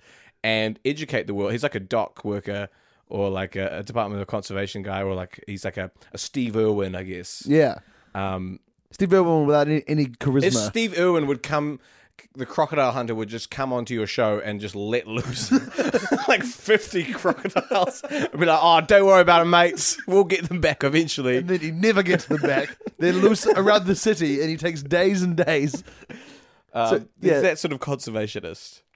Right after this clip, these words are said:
Speaker 2: And he's, um, so early on in the, <laughs> he's losing animals w-, within three <laughs> seconds of, <laughs> of arriving in New York.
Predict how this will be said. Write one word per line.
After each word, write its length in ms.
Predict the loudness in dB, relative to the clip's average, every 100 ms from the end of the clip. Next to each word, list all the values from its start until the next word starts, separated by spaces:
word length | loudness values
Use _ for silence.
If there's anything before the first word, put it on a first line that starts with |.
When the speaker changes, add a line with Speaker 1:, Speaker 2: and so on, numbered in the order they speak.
| -8 -2
Speaker 2:
And 140 | 0
he's, 240 | 0 0 0
um, 360 | 0 -2 -6 _ _ _ -2
so 260 | 0 0 -2
early 400 | -2 4 6 6
on 240 | 4 2
in 180 | 2 0
the, 300 | 2 2 0 -4 -20 -4
<laughs> 280 | 2 4 2 _ _ _ _
he's 180 | -2 2
losing 260 | 4 4 6
animals 460 | 4 6 4 2 -2
w-, 220 | -6 -2
within 500 | 2 4 2 0 -2
three 220 | 0 2
<laughs> 120 | 4 2
seconds 380 | 2 -2 -2
of, 340 | 2 2 4 2
<laughs> 100 | 4
of 640 | 4 4 2 0 0 2
arriving 500 | 4 4 4 4 0 0
in 80 | 2
New 100 | 4
York. 380 | 4 2 0